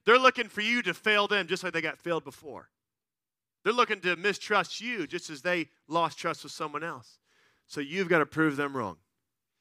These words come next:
Some of you guys are motivated by different things. I'm motivated by proving someone wrong. I'm like, "Oh, really?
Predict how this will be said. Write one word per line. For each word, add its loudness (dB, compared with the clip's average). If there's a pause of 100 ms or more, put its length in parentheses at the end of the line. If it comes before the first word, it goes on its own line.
(300)
Some -8
of -10
you -2
guys 4
are -2
motivated 0
by 0
different -2
things. -2
I'm 4
motivated 0
by 2
proving -2
someone -8
wrong. -4 (1500)
I'm 2
like, 4
"Oh, 4
really? 0